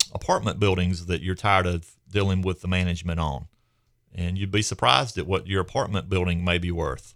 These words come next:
right now in this market. So, again, give me a call at eight six four, four four four, seven six five zero. We've been talking about how we manage property for fifty bucks a month, and we do that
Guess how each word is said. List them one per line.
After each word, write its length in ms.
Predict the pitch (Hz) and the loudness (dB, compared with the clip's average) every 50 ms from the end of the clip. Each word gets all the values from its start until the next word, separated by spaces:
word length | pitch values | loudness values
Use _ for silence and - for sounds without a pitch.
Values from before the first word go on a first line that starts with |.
| _ _ | _ _
right 180 | - 85 80 76 | -4 -2 -2 0
now 240 | 82 85 80 73 78 | 0 0 0 0 0
in 100 | 80 80 | -2 -2
this 180 | 82 78 - - | -4 -4 -6 -4
market. 320 | 87 80 73 - - - | -4 -4 -4 -6 -8 -10
So, 220 | - - 85 82 80 | -6 -4 -2 -2 -2
again, 300 | 85 95 104 98 87 85 | 0 0 2 2 2 2
give 120 | 101 107 | 0 2
me 100 | 113 107 | 2 0
a 40 | 107 | 0
call 260 | - - 101 92 90 | 0 0 0 2 2
at 60 | 82 87 | 2 0
eight 140 | 98 92 | 0 0
six 200 | - 113 107 - | -2 -6 -6 -8
four, 360 | - - 104 98 92 90 87 - _ _ _ _ _ _ _ _ | -4 -2 0 2 2 0 0 -2 _ _ _ _ _ _ _ _
four 260 | _ - 139 151 156 151 | _ 0 2 4 4 2
four 220 | 151 - 110 107 104 | 2 0 0 0 0
four, 400 | - - 95 95 92 90 87 - - _ _ _ _ _ _ _ _ | 2 0 2 2 4 2 2 0 -6 _ _ _ _ _ _ _ _
seven 380 | - - 117 110 101 104 98 | -4 0 2 2 2 2 2
six 320 | 95 - 110 104 - - - | 2 2 0 0 0 -2 -6
five 380 | - - 95 92 92 90 92 | -2 2 4 4 4 2 0
zero. 440 | 87 98 104 104 98 98 98 95 92 - - _ _ _ _ _ _ | -2 0 2 2 4 4 4 2 0 -4 -10 _ _ _ _ _ _
We've 140 | - 110 101 | -2 0 2
been 120 | 107 101 - | 2 0 2
talking 280 | - 104 101 - 110 | 2 2 2 2 0
about 220 | 101 98 98 80 85 | 2 2 2 2 2
how 220 | 104 104 104 104 | 2 4 4 4
we 120 | 101 98 95 | 4 2 2
manage 400 | 95 98 104 107 101 95 - - | 2 2 4 4 2 0 0 0
property 340 | - 107 104 101 - 107 104 | 2 2 2 4 2 -2 -4
for 120 | 95 - 87 | -4 -6 -6
fifty 260 | - - 104 95 101 | -4 -2 -2 -2 0
bucks 300 | 87 101 104 - - - | 2 2 0 0 0 -2
a 20 | |
month, 500 | 90 90 95 95 98 101 - - - - _ _ - | 0 2 2 4 2 2 0 -2 -10 -20 _ _ -6
and 500 | 90 85 85 87 87 87 87 90 90 92 | -2 0 0 0 0 0 0 -2 -2 -2
we 120 | 92 92 | -2 -2
do 200 | 85 92 101 104 | 0 0 0 2
that 300 | 95 95 95 98 - - | 4 4 4 4 2 0